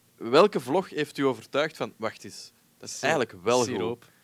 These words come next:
Speaker 1: Ja, va-, oké, ja, oké, ja.
Speaker 2: Siroop eerst en dan Casey Neistat.
Speaker 1: Ah, ja, ja, vet, ja,
Speaker 2: Eh,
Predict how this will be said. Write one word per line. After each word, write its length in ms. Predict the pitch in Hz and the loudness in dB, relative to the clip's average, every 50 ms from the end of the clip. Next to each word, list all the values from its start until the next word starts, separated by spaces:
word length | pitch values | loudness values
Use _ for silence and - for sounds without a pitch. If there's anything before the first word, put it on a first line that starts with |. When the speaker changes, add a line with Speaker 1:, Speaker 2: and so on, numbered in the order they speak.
| _ _ _ _ | _ _ _ _
Speaker 1:
Ja, 200 | 110 123 120 120 | 0 0 0 0
va-, 220 | - 117 123 113 95 | 0 0 0 2 0
oké, 200 | 113 110 - 120 | -2 -2 -2 0
ja, 300 | 104 104 107 107 104 98 | 0 2 0 0 0 -2
oké, 160 | 107 - 117 | -4 -4 -4
ja. 60 | 107 | -2
Speaker 2:
Siroop 400 | 117 127 123 131 147 160 160 - | -2 0 2 4 4 2 2 -2
eerst 540 | - 143 143 160 175 - - - - - - _ | -6 -4 -2 -2 -2 -4 -8 -10 -14 -18 -18 _
en 240 | - 127 123 123 123 | -8 -8 -6 -4 -4
dan 180 | 127 131 139 131 | -4 -4 -4 -4
Casey 300 | - 143 139 - - 123 | -6 -8 -6 -8 -8 -8
Neistat. 480 | 113 117 117 113 - - 101 101 - _ _ _ _ _ _ | -8 -8 -8 -10 -10 -12 -14 -16 -16 _ _ _ _ _ _
Speaker 1:
Ah, 100 | - 123 | 2 2
ja, 300 | 127 123 120 110 107 104 | 4 4 4 4 2 2
ja, 160 | 101 95 90 | 0 0 -2
vet, 100 | 87 123 | -2 -4
ja, 400 | 120 117 113 113 113 113 113 113 | -4 -2 -2 -2 -2 -4 -4 -6
Speaker 2:
Eh, 60 | 110 | -6